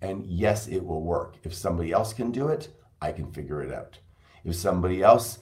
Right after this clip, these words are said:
made it happen, then I can do it too." Now, that being said, you want to make sure that you put things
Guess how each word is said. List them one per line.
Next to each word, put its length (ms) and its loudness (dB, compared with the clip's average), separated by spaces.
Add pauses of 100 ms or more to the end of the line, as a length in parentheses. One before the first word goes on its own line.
(140)
made 220 0
it 120 -2
happen, 580 0
then 260 -4
I 160 -2
can 200 -4
do 180 -6
it 160 -6
too." 300 -8 (200)
Now, 220 4 (840)
that 200 0
being 220 0
said, 500 4
you 120 0
want 180 0
to 40 0
make 180 -2
sure 520 0 (220)
that 200 -6
you 60 -4
put 340 -2
things 520 -4